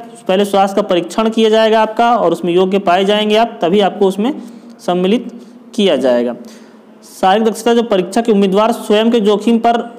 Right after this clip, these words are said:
देंगे ये परीक्षा को, उम्मीदवारों को दस्तावेज के सत्यापन के समय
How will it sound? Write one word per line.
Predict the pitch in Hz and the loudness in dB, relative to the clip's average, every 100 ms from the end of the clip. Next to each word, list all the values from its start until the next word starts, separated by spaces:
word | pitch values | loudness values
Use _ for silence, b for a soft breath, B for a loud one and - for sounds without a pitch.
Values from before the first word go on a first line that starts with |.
| 202 160 | -12 -4
देंगे | 190 214 226 | -2 2 2
ये | 233 | 2
परीक्षा | 214 190 196 226 | 0 -2 -2 -2
को, | 240 | 2
उम्मीदवारों | 247 190 180 185 180 185 214 | 2 2 0 0 2 2 2
को | 233 | 0
दस्तावेज | 170 170 - 202 214 214 | 0 -2 0 0 2 0
के | 208 | -4
सत्यापन | 185 - 170 185 220 | -4 0 -2 0 0
के | 226 | -2
समय | 208 190 220 233 | -2 -2 0 -2